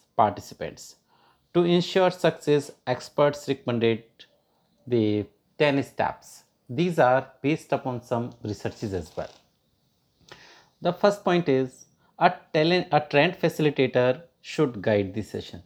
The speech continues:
That is mandatory, because if there is no facilitator, then the direction will not be there. Second point, the right participant must be chosen. We know for this brainstorming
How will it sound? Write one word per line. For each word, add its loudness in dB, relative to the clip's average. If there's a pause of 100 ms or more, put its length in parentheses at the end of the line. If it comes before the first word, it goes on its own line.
(260)
That -2
is -10
mandatory, -6 (400)
because 0 (160)
if -4
there 2
is -2
no 0
facilitator, -2 (280)
then 2 (160)
the 0
direction 0
will -4
not -8
be -10
there. -14 (840)
Second 2
point, 2
the 4
right 2
participant 0
must -6
be -4
chosen. -10 (160)
We 2
know -2
for 4
this -6
brainstorming -4